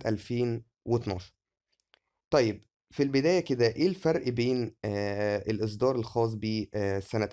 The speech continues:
ألف تسعمية اتنين وتسعين وآخر إصدار أو أي إصدار، آه، تاني من إصدارات ال إتش تي إم إل؟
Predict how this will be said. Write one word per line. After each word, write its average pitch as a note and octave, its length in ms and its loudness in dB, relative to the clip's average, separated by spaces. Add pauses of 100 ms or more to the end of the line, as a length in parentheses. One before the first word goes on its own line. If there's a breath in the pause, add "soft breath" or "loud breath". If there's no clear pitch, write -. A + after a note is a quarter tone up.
ألف A#2 160 -2
تسعمية G#2+ 380 -4
اتنين A2 240 -2
وتسعين A#2 500 -2
وآخر A#2 500 -2
إصدار A#2 340 2
أو G#2 160 2
أي B2 220 0
إصدار، A#2 340 0 (400 soft breath)
آه، G#2 140 2
تاني A#2+ 280 0
من A2+ 240 0
إصدارات G#2+ 360 -2
ال G2+ 80 -2
إتش G#2+ 200 -2
تي A2+ 140 -4
إم G#2 80 0
إل؟ C#2 180 -8